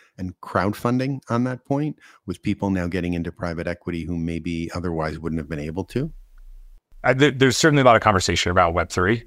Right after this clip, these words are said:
Speaker 2: and the, the conversation there is on, on liquidity, right? So you can take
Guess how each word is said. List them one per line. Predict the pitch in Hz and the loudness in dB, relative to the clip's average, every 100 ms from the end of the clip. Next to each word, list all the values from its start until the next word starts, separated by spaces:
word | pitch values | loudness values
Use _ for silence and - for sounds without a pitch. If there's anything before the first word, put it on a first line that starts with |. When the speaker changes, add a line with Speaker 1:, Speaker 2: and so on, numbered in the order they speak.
| - - | -12 -4
Speaker 2:
and | 107 98 - | -2 -2 -2
the, | 110 101 98 87 - - - | 0 2 0 -2 -12 -4 -2
the | |
conversation | - 139 139 135 139 - 117 | 2 4 4 4 2 2 2
there | 107 104 101 | 4 4 4
is | 92 | 4
on, | 92 92 92 - | 2 2 -4 0
on | 110 101 | 2 2
liquidity, | 92 - 101 82 78 | 0 0 0 0 0
right? | 80 107 - | 2 2 2
So | 110 | 2
you | |
can | 104 | 2
take | - 120 113 - | 4 4 2 -2